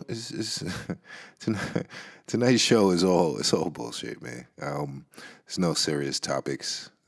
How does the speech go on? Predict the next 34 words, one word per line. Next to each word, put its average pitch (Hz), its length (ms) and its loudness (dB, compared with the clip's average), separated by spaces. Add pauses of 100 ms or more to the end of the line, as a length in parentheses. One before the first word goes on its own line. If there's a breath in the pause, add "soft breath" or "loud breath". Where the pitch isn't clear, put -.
(160)
Y-, 117 80 4
you 170 140 2
know, 151 200 0 (340)
I 127 80 4
don't 143 120 6
know 113 100 8
which 98 180 6
direction 76 440 0
I'm 73 140 -6
gonna 76 240 -2
go 76 160 -2
with 76 160 -2
it 73 160 -8 (380 loud breath)
right 73 240 -2
now. 73 360 -2
I 73 80 0
have 73 220 -2
it 69 60 -8
in 67 80 -8
my 62 140 -8
head. 71 380 -6 (560 soft breath)
Um, 78 560 0 (340 soft breath)
<laughs> - 380 -18
I, - 80 -4 (1000 loud breath)
I 131 320 4 (720 loud breath)
don't 156 140 8
even 123 120 6
know 113 80 8
how 104 80 8
to 76 60 0
start, 64 480 -2
man. 71 380 -6 (400)
Real 131 260 8
talk. - 340 4